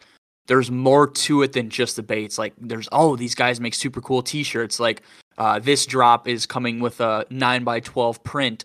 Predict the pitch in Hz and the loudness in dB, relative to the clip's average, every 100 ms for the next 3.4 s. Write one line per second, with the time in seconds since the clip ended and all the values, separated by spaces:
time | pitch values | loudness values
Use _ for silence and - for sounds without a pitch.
0 | _ 117 113 110 107 - _ _ 123 117 | _ -4 -2 -2 -4 -10 _ _ -4 -2
1 | 131 - 123 113 110 - 135 127 120 127 | -2 -2 -2 -2 -8 -8 -6 -8 -6 -4
2 | 113 - 147 123 113 120 127 123 147 139 | -4 -2 -2 -2 -4 -2 -2 -2 -4 -2
3 | 120 127 - 123 | -2 -2 -2 -8